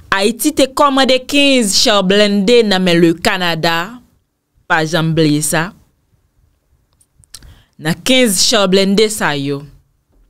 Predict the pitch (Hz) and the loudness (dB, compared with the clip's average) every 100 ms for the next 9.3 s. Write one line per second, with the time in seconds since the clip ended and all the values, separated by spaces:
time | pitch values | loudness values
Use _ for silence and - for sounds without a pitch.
0 | _ _ _ _ _ _ _ _ _ _ | _ _ _ _ _ _ _ _ _ _
1 | _ _ _ - - 311 320 285 269 294 | _ _ _ -8 0 0 2 0 2 4
2 | 285 277 262 262 254 262 247 233 254 254 | 2 2 2 2 0 2 2 4 2 4
3 | 226 233 247 220 214 247 220 185 180 196 | 2 2 0 0 2 2 4 0 0 0
4 | 170 156 151 - - 139 139 _ _ _ | 0 -2 -4 -2 -4 -6 -14 _ _ _
5 | _ _ _ _ _ _ _ - 160 185 | _ _ _ _ _ _ _ -6 2 2
6 | 165 180 160 143 143 - - _ _ _ | 2 0 0 0 -4 -14 -20 _ _ _
7 | _ _ _ - - 185 185 202 165 151 | _ _ _ -8 -2 -2 0 0 0 -2
8 | 185 277 285 226 214 214 156 139 135 127 | -2 -2 -2 -2 -2 -4 -2 -4 -4 -6
9 | 123 120 | -8 -10